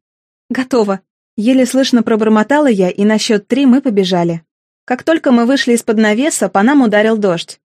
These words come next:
Но холода не было, воздух казался теплым. Я крепче схватила тебя за руку, чтобы не упасть, а ты прокричал:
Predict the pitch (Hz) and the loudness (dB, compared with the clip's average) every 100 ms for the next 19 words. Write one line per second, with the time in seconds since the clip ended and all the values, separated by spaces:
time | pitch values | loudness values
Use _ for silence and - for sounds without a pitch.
0 | _ - 240 - 339 302 285 302 285 190 | _ -6 -4 0 0 2 2 2 0 0
1 | 175 170 202 220 262 214 180 202 214 220 | -2 -4 -4 -2 -2 -2 -2 -2 0 0
2 | 247 247 269 208 175 170 _ - 226 226 | -2 -2 -2 -2 -4 -6 _ -4 -4 0
3 | 254 254 240 - 220 233 220 214 202 202 | 0 0 -2 -2 -2 0 0 0 0 0
4 | 240 285 214 202 - 214 226 262 285 214 | 2 0 0 -2 -2 0 2 2 2 -2
5 | 175 - - _ _ 214 262 262 262 262 | -2 -6 -20 _ _ -6 -4 -2 -2 -2
6 | 277 226 170 | -4 -4 -4